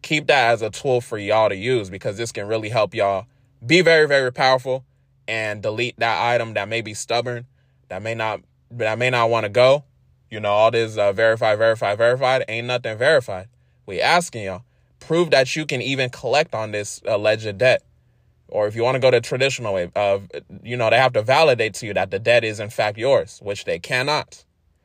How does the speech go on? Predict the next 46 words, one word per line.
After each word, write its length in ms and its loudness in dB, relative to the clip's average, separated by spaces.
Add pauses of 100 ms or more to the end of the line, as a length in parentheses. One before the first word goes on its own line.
(380)
So 180 -4
just 460 0 (100)
keep 240 -4
applying 400 -2
pressure, 480 -2 (320)
keep 140 -12
applying 340 -4
pressure 300 0
to 100 -6
their 160 -2
heads, 480 2 (300)
and, 360 -4
you 100 -6
know, 80 -4
you're 140 -4
gonna 160 -2
get 160 0
it 100 -2
deleted. 340 -2
But 80 0
I 100 4
just 140 -8
wanted 160 -2
to 80 -8
give 200 -8
y'all 300 0 (460)
an 100 -6
additional 460 0
law 240 4
that 180 -2
y'all 140 0
can 140 -10
use 500 -2
if, 480 -6 (1080)
let's 160 -2
say, 100 2
a 40 -2
debt 200 2
validation, 720 2
uh, 140 -2
sixteen 360 -6
ninety-two 360 -6
G 340 -6 (460)
hasn't 320 0
been 140 0
working 540 0